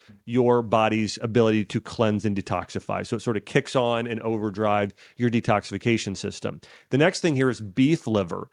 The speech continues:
Now, the newer Gerson therapy that w-, when some people took over, some, some of them eliminated this part of the therapy, but the original Ger-, Gerson therapy had them either eating raw beef liver or juicing beef liver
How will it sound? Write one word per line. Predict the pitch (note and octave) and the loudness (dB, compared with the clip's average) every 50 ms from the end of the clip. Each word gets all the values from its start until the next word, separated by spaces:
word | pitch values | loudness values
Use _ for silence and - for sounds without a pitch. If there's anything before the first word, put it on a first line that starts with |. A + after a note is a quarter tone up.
| _ _ _ - | _ _ _ 0
Now, | B2+ C3+ C3 B2+ B2+ | 2 4 4 4 2
the | B2+ B2+ B2+ | 2 2 2
newer | C3 B2+ C3 C#3+ E3+ G#3 A3 G#3 F3+ | 4 4 4 6 6 8 8 6 6
Gerson | C#3+ C#3 D3+ C#3+ - - C#3 B2 | 4 4 2 2 2 0 -2 0
therapy | - C#3+ C#3 C#3+ D3 C3+ - B2+ A2+ | 2 4 4 4 4 4 2 2 2
that | G#2+ A2 | 2 2
w-, | A2 A2 A#2 A#2+ B2 C3 | 0 -2 -6 -6 -4 -4
when | B2+ A#2+ | -4 -2
some | - - A#2+ G#2+ | -2 -2 -2 0
people | B2 C3+ B2+ A#2+ | 0 2 2 2
took | - - A2 - | 0 0 2 4
over, | B2+ C3 B2+ A#2 A2 G2+ | 6 6 6 6 4 2
some, | - - D3 D3 C3 | 2 2 2 2 2
some | - D3+ E3+ | 2 2 2
of | F3 C3+ | 2 2
them | A#2+ A#2 G#2+ | 2 2 2
eliminated | G#2+ G#2 G#2 G#2+ B2+ C#3 D3 C3 B2 A2+ A2 G#2 G2 | 2 0 0 2 2 4 4 4 4 2 0 0 -2
this | G#2 - | -4 -4
part | - - A#2+ A2+ | 0 0 2 2
of | G#2+ | 0
the | G2+ | 0
therapy, | - - A#2 A#2+ C3 C3 C3 B2 A2+ | 0 2 2 4 4 2 2 0 0
but | G2+ G#2+ G2+ | 0 0 0
the | A2 | 0
original | G#2 B2+ D3+ - - C#3+ B2+ | 0 0 0 0 -2 -4 -2
Ger-, | G#2+ A#2 A#2 A2+ | -2 -2 -2 -2
Gerson | G2 A#2 A#2 G#2+ - - G2+ - | 0 -2 -2 -2 -2 -6 -6 -2
therapy | - A#2 A#2+ C3 C3+ - A#2 G2+ G2 F#2+ - _ - - - _ _ - | 0 2 2 2 0 0 -2 -2 -2 -4 -6 _ -16 -20 -20 _ _ 0
had | C3+ C3+ B2+ | 0 2 2
them | C3 B2+ A#2+ A#2+ - | 0 -2 -2 -2 -2
either | C3 C3+ A#2+ A#2+ A2+ - | 0 0 0 0 0 0
eating | C#3 C#3 C#3+ C3+ C3 A#2 | 0 2 2 2 2 2
raw | G#2+ G#2+ A2+ A2+ B2 C#3+ C#3+ | 4 6 6 6 8 6 6
beef | B2 A2+ B2 A#2+ A2+ - - | 4 4 2 2 2 2 2
liver | B2 A#2 G#2+ A2+ A#2 - - | 2 4 4 4 2 2 2
or | A2+ G#2+ G#2 G2+ | 2 2 2 0
juicing | F#2+ F#2 - A#2+ D3+ F#3+ A3 - - - C3+ A#2 A2 G2+ F2 | -4 -6 0 2 4 4 4 2 2 2 2 2 0 -2 -2
beef | F2+ A#2 G#2+ F#2 - - | -2 -2 -2 -2 -2 -2
liver | G2+ G2 F#2 F2 G2 F#2+ F#2+ F#2 | -2 -2 0 0 0 0 0 -2